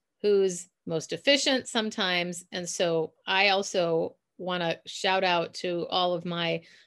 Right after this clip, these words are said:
hyper efficient overachievers. And that's probably <laughs> most of the, you that are listening to this. Please, please, please don't let your efficiency get in the way of you setting boundaries. And what I mean by that is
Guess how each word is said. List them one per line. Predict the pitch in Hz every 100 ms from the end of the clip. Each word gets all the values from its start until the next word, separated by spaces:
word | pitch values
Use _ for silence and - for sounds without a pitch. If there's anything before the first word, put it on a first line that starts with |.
| _
hyper | - 214 220 196
efficient | 180 202 185 196 180
overachievers. | 202 190 185 175 - 214 190 185 185
And | 180
that's | 175 175
probably | - 202 214
<laughs> | 208
most | 381 339 285
of | 226
the, | 208 -
you | 202
that | 196 185
are | 170
listening | 196 - 185
to | 175
this. | 170 165 - - - - _ _ _ _
Please, | 240 247 254 -
please, | 240 214 196
please | - 214 202 180 - _ -
don't | 208 196
let | 208
your | 190
efficiency | 180 175 214 - 202 - 180 160 165 _ _ _ _ _ _ _ _ 185
get | 190 190
in | 185
the | 175
way | 175 175 170 -
of | 165
you | 165
setting | 165 170 165
boundaries. | 156 147 147 139 139 - -
And | 185 180
what | 190
I | 185
mean | 185 180
by | 170 165
that | 160 160 -
is | 160 160